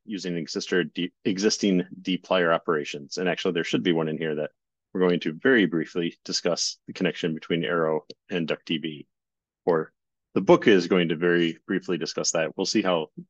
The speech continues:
<laughs> how much time the club spends on that. All right.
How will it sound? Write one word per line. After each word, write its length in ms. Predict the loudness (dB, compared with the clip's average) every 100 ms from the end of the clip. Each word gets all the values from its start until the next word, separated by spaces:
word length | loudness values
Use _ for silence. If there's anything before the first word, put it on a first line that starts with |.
| _ _
<laughs> 400 | -20 -14 -2 4
how 100 | 6
much 260 | 4 2
time 400 | 0 2 0 -2 _
the 80 | -20
club 300 | -2 0 0
spends 360 | -4 -6 -4 -8
on 160 | -8
that. 160 | -10 -12 -14 _ _ _ _ _ _ _ _ _ _ _ _ _ _ _ _ _ -6
All 60 |
right. 260 | -6 -6 -10